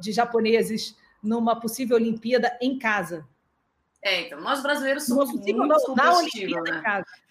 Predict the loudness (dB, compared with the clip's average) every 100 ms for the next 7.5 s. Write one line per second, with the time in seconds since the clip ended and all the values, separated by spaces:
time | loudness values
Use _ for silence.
0 | -2 0 2 2 2 -2 -2 -4 -6 0
1 | 2 2 0 -6 -18 -20 -16 0 2 4
2 | 2 2 2 0 -4 -4 -4 -2 -2 -2
3 | -2 -4 -6 -6 -8 -8 -8 -8 -10 -2
4 | -2 -2 -4 -8 -12 -12 -12 -8 -6 -6
5 | -6 -6 -6 -10 -4 -2 -2 -2 -4 -4
6 | -6 -6 -4 0 2 2 0 -8 -8 -8
7 | -6 -6 -6 -8 -14